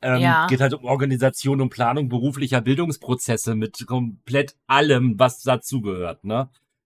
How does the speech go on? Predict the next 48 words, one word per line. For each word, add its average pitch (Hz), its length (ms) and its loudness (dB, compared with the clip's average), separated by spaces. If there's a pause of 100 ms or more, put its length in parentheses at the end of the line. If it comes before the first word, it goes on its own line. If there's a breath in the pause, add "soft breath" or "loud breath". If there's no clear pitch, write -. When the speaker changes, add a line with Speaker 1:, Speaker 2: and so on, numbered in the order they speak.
Speaker 1:
Und 127 200 4
Speaker 2:
Mhm. - 20 2
Speaker 1:
das 135 240 6
ist 117 260 -2
echt, 117 260 -2 (320)
echt 135 260 0
Programm. 107 640 -2 (100)
Also 107 260 -6
da 117 140 0
muss 147 180 0
ich 147 140 -2
auch 127 100 -2
grad 123 240 0 (380)
ultra 190 440 2
viel 147 180 -2
lernen, 139 460 2
da 120 80 -2
muss 127 180 -2
ich 110 80 -14
mich 120 200 -4
total 143 360 -2
drauf 143 220 0
konzentrieren. 127 800 -2 (420 loud breath)
Ä-, - 160 -8
ähm, 117 240 -2
sonst 123 220 -4
hab 120 160 -2
ich 123 100 -8
ja 113 220 0 (580)
ab - 160 -12
und 90 160 -14
an 76 140 -14
ja 76 140 -8
auch - 180 -12
neben 92 260 -10
der, 90 360 -8
äh, 95 240 -10
Weiterbildung 123 640 -2
ein 151 120 -4
bisschen 220 280 -4
mal 262 160 6
im 269 120 -2
W 262 140 -2
O 247 120 -2
W 233 100 -2
irgendwie 180 300 0
rumgestanden. 175 880 -4
Das 190 380 -6